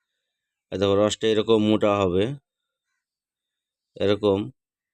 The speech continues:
ছয়টা, সাতটা, আটটা এরকম তার হয়ে যাবে। এটা মোটা টাইপের হবে রসটা আমাদের, মানে ছটা প্রথমে হবে, তারপর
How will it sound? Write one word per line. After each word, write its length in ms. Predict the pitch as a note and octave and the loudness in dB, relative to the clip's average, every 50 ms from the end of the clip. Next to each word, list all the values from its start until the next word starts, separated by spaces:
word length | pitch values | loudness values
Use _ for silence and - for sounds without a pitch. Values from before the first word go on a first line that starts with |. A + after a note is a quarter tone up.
| _ _ _ _ _ - | _ _ _ _ _ -12
ছয়টা, 460 | - - - G2+ G#2+ G#2+ F#2+ G#2 G#2 G2+ - | -10 -4 0 2 2 2 2 2 0 0 0
সাতটা, 440 | A2+ G#2 G2+ - _ _ - G#2 G#2 G2+ G2 G2 | -2 -2 -2 -4 _ _ -6 -6 -4 -2 0 -2
আটটা 280 | G2 G2 - _ - F#2+ G2+ | -2 -2 -6 _ -8 -6 -4
এরকম 260 | G2+ F#2+ F#2+ G2+ G2+ F#2+ F#2+ - - | -2 -2 -2 -2 -2 -4 -4 -4 -2
তার 180 | F#2+ F#2 F#2 F#2 F#2 | -2 0 0 0 0
হয়ে 160 | F#2+ F#2 F2+ F2 | 0 0 0 -2
যাবে। 220 | E2+ D#2+ E2 F#2 G#2+ B2+ - _ _ _ _ _ _ _ _ _ - | -2 -4 -4 -6 -8 -8 -12 _ _ _ _ _ _ _ _ _ -10
এটা 80 | F2+ F#2+ F#2+ G2 | -6 -4 -2 0
মোটা 220 | G#2 G#2 G2 G#2+ F#2+ | 0 0 0 -2 0
টাইপের 280 | F#2 G2+ G2+ F#2 G2+ G2 | 0 0 0 0 0 0
হবে 180 | G2 F#2+ F#2+ F#2 F#2 | 0 0 0 0 0
রসটা 360 | F#2 F2+ F2 - - - F2+ F#2 F#2 | 0 -2 -2 -4 -6 -8 -6 -4 -4
আমাদের, 300 | F#2 F2+ E2+ F2+ F#2+ G#2 C3+ C#3+ _ _ _ _ _ - - - - _ _ _ _ _ _ _ _ _ _ - - - - - _ _ _ _ _ _ _ _ _ _ _ _ _ _ _ _ _ - | -4 -2 -2 -2 -4 -4 -6 -10 _ _ _ _ _ -20 -20 -20 -20 _ _ _ _ _ _ _ _ _ _ -20 -20 -20 -20 -20 _ _ _ _ _ _ _ _ _ _ _ _ _ _ _ _ _ -4
মানে 180 | G#2+ A2 A2+ A2+ A#2+ A2+ - _ _ _ _ _ | -2 -2 0 0 -2 -4 -6 _ _ _ _ _
ছটা 380 | - - - - A#2 A2+ C3 B2+ A#2+ B2 | -14 -10 -2 -2 0 2 2 0 2 0
প্রথমে 340 | B2 A#2+ C3+ C3 B2+ B2+ B2+ A#2+ | 0 0 2 2 2 2 2 4
হবে, 220 | A2+ G#2 F#2+ G2+ A#2 D3 D#3+ - | 2 2 2 2 0 -2 -2 -6
তারপর 200 | - G#2+ G#2+ | -4 -2 0